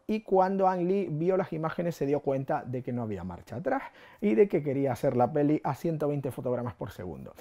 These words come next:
Mucho más interesante todavía, convenció a los ejecutivos de Sony Pictures para que le apoyaran en esto y se filmara así.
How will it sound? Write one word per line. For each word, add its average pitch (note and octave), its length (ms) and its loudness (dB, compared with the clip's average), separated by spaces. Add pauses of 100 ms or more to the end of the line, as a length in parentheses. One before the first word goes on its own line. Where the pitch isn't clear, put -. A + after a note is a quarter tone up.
(220)
Mucho F3+ 240 4
más D#3+ 120 0
interesante D#3+ 500 0
todavía, F3 420 4
convenció D#3 540 6
a - 20 8
los F3 160 4
ejecutivos D#3+ 560 0
de D#3 80 0
Sony D3 260 -4
Pictures C#3 380 -4
para C3 260 -4
que D3+ 260 2 (200)
le C3+ 140 4
apoyaran B2+ 540 6
en C3 140 -2
esto E3 320 2
y D#3+ 120 0
se D3 160 -2
filmara C3 500 2
así. A2 240 -6